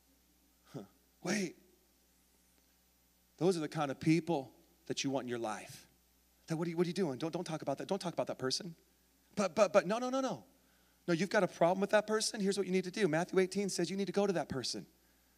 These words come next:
That's what you ought to do." "Okay." And, and you know what? If you go and it's difficult and things don't go right, then you can come back. We'll go together. Right? Those are the kind of friends. Why? 'Cause they produce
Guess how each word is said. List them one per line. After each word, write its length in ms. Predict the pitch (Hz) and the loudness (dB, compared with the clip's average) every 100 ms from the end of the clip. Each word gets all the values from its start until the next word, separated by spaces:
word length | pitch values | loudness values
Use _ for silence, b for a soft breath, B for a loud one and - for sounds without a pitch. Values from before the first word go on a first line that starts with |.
| _ _ _ - | _ _ _ -4
That's 120 | 196 | -2
what 140 | 185 | 2
you 60 | 160 | 2
ought 60 | |
to 80 | 135 | 2
do." 260 | 156 156 - - - _ _ _ _ _ _ - | 4 4 2 -10 -20 _ _ _ _ _ _ -10
"Okay." 340 | 185 196 208 - _ _ _ _ _ _ - | -6 -4 -6 -10 _ _ _ _ _ _ -4
And, 140 | 180 | 2
and 60 | 180 | 4
you 60 | |
know 80 | 190 | 4
what? 160 | 196 214 | 4 2
If 80 | 175 | 0
you 80 | |
go 220 | 190 175 202 | 4 4 6
and 80 | 196 | 2
it's 120 | - | 4
difficult 540 | 190 190 - 202 220 | 4 4 4 4 4
and 80 | 151 | 0
things 200 | 175 185 | -2 0
don't 160 | 190 175 | 0 2
go 140 | 185 | 2
right, 300 | 175 202 185 | 4 0 0
then 360 | 208 233 226 185 | -4 -4 -2 -4
you 80 | 185 | -4
can 100 | 175 | -2
come 140 | 196 | 0
back. 160 | 196 190 | 0 0
We'll 100 | 196 | 0
go 120 | 202 | -2
together. 500 | 196 190 180 123 92 _ _ _ _ _ _ _ _ - | -2 -4 -4 -6 -8 _ _ _ _ _ _ _ _ -2
Right? 280 | 160 220 - - _ _ _ _ _ _ _ _ _ _ - | 0 0 -4 -18 _ _ _ _ _ _ _ _ _ _ 2
Those 120 | 196 | 2
are 20 | |
the 60 | 185 | 4
kind 180 | 170 | 2
of 80 | 147 | 0
friends. 540 | - 170 151 120 101 120 | -2 -2 -2 -4 -8 0
Why? 240 | 147 170 | 2 2
'Cause 160 | 160 135 | -2 -6
they 80 | |
produce 800 | 151 - 127 139 151 165 - - | -8 -10 -6 -2 0 0 -2 -4